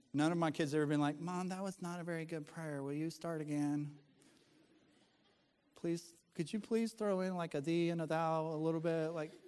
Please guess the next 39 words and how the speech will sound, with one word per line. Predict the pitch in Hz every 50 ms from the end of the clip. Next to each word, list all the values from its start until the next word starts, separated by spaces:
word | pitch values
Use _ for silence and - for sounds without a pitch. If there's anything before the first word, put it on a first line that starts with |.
| - - 214
some, | 180 - - 170 160 156 - - - -
some | 160 165 -
old | 185 170 185 185
King | - - 185 170
James | 151 147 143 151 151 147
would | 151 139
be | 143 143
really | 135 135 135 135
great, | 131 143 135 127 135 131
too. | - 139 127 120
That | 123 131 147 165
would | 160 156
feel | 151 - - - 151 147 139 127 131
way | - 151 143 139 143 147
more | 151 143 135 139 135
spiritual. | 135 - - 127 123 135 135 131 - 120 131 139 - - - - - _ _
If | - 185 170
you | 175 170
could | - 160
kinda | 151 127
change | - - 131 131 139 143 143
your | 135
voice | 123 120 117 120 143 147 -
a | 151
little | 147 151 147 151 143
bit, | 147 147 143
too, | - 170 165 156 - 175 170 175 175 170 175 165 151
that | 147 151
would | 156
be | 151 151
awesome." | 147 143 139 147 147 - - - - - _ _ _ _ _ _ _
No. | - - - - - - - _ _ _ _ _ _ _ _ _ _ _ _ _ _ _ _ _ _ _ _ _ _
No. | 156 151 156 143 123 113 113 - - _ _ _ _ _ _ _ _ _ _ _ _ _ _ _ _ _ _ _ _ _ _ _ _ -
The | - 151
fact | 139 147 -
of | -
the | 165
matter | 151 151 151 156 147 143
is, | 139 127 123 120 117 - - - -